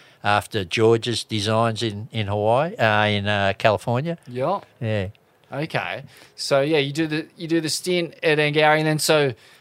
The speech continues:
Speaker 2: uh, Taylor's Camp was, uh, the, the, the tree houses, the, the col-, the nudist colony,
Speaker 1: Yeah,
Speaker 2: let's say,
Speaker 1: exactly,
Speaker 2: in,
Speaker 1: exactly.
Speaker 2: in, in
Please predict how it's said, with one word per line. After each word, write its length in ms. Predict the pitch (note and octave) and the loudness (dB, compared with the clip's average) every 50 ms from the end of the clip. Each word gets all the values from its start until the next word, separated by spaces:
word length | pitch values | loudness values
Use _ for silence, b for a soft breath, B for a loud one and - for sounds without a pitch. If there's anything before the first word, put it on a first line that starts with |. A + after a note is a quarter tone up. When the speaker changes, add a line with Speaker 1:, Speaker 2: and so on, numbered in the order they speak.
| b b | b b
Speaker 2:
uh, 720 | - - C3+ C#3 C#3 C#3 C#3 C#3 C#3 C3+ C3 C3 B2+ B2 A#2 - _ _ _ _ | -2 0 2 4 4 4 4 6 6 6 4 4 2 0 -4 -10 _ _ _ _
Taylor's 360 | - - E3+ E3+ F3+ F3+ F3 - | 0 2 4 4 6 4 2 0
Camp 340 | - E3 D3+ D3 C#3+ C3+ - - _ _ | 0 0 2 2 0 -2 -6 -12 _ _
was, 440 | - D3+ C#3 C#3 C#3 C#3 C3+ C3 B2 C#3+ | -2 2 6 6 6 6 4 2 0 2
uh, 680 | C3 C3+ C3 C3 C3 C3 C3 B2+ B2+ B2+ B2 B2 B2 A2+ | 2 4 4 4 4 2 2 2 2 0 0 -2 -2 -4
the, 420 | A#2 A#2+ B2 B2 B2 A#2+ - - - _ _ - | -4 -4 -4 -4 -4 -6 -8 -10 -12 _ _ -8
the, 140 | C3 B2+ A#2+ A2+ A2+ _ _ _ - | -8 -8 -8 -10 -20 _ _ _ -8
the 100 | C3 A#2+ | -6 -2
tree 240 | - - E3 F#3 E3+ | 2 4 4 6 6
houses, 580 | D3+ C3 B2 B2+ - - C#3 C3+ C3 - - - - | 6 4 4 2 0 -2 -4 -6 -6 -6 -8 -8 -6
the, 100 | C3 B2+ | -6 -2
the 120 | B2 - C3 | -2 -2 -2
col-, 240 | - - D3+ D#3+ D#3 | 0 2 0 0 0
the 140 | D#3+ C#3 C#3 | 0 0 2
nudist 340 | D3+ E3 F#3+ F#3 F3 C#3+ - | 2 2 2 2 0 -2 0
colony, 360 | - C3 B2 A#2+ B2 C3 D3 | 2 2 2 2 2 0 0
Speaker 1:
Yeah, 40 | E3 C#3 B2 C3 B2 A2 | 0 4 6 8 8 8
Speaker 2:
let's 140 | G#2+ G#2+ A2 | 8 8 6
say, 180 | A2 C#3 C#3 C#3 | 6 8 8 8
Speaker 1:
exactly, 300 | B2+ B2+ B2 A2 G2+ G2+ | 6 4 2 0 0 0
Speaker 2:
in, 60 | A2 | -2
Speaker 1:
exactly. 480 | A2 G#2 A#2 A#2 A#2+ - - E3 G2+ F2+ | -2 2 2 2 4 4 2 0 -2 0
Speaker 2:
in, 120 | - F3 | 0 0
in 40 | D#3 | 0